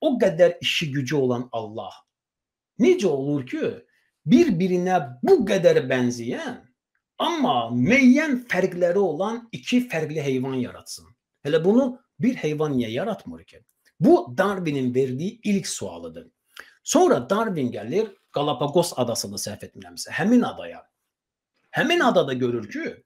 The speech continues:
adanın bir hissəsində olan tısbağaların quruluşu adanın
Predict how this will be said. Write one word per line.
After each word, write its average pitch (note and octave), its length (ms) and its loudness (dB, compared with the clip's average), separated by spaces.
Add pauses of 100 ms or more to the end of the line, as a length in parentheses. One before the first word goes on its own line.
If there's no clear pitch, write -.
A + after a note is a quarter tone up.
(460)
adanın A#3 600 2
bir D#4 220 4
hissəsində F#3 840 -4
olan A#2+ 520 0 (840)
tısbağaların D#3+ 1200 0 (180)
quruluşu C3 720 -2 (600)
adanın A3 500 2